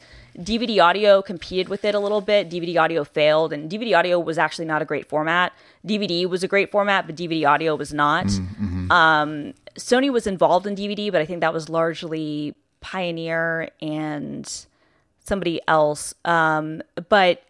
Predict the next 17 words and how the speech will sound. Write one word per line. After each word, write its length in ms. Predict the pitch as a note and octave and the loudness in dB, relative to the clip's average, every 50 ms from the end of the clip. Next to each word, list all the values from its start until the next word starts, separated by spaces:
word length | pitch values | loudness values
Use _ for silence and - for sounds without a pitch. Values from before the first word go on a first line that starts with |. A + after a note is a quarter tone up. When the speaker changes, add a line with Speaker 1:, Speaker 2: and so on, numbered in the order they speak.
| _ _ | _ _
Speaker 1:
um, 560 | - F#3 F3 E3+ E3 D#3+ D#3 D#3 D#3 D#3 D#3 - _ _ _ _ _ _ _ - - | 2 4 4 4 4 2 2 0 -4 -6 -10 -12 _ _ _ _ _ _ _ -10 -6
you, 180 | G3+ G#3+ G#3+ - | -4 -4 -4 -2
you'd 160 | - A3 A3 G3+ | -2 -2 -2 0
had, 340 | G#3 A3+ A3+ A#3 B3 A3+ | 0 2 2 2 2 2
like, 300 | G#3+ G3 E3+ D#3 - - _ _ _ - - _ - | 2 4 4 4 2 -2 _ _ _ -20 -20 _ -12
Sony 300 | - - B3 B3+ C4 A#3+ | -2 0 0 0 0 -2
tried 300 | - - A3 F#3 G3 F#3+ | -2 2 2 4 4 2
a 20 | F#3 | 2
number 140 | F3 E3 | -2 -2
of 60 | D#3 - | -2 -4
times, 140 | D#3+ D#3+ | -4 -4
mini 220 | D#3+ F3 E3+ F#3 F#3+ | -4 -4 -4 -2 -2
disc 240 | E3+ D3+ - - - | -2 -2 -2 -6 -8
being, 400 | F3 E3 D#3+ D#3 D#3 D#3 D#3 C#3+ - | -8 -6 -4 -4 -4 -4 -6 -6 -8
I 60 | - | -8
think, 300 | - - D#3+ D#3 C#3+ - - - _ _ - - | -6 -6 -6 -6 -6 -8 -14 -20 _ _ -12 -10
uh, 280 | G#2+ - - - - | -8 -6 -6 -6 -8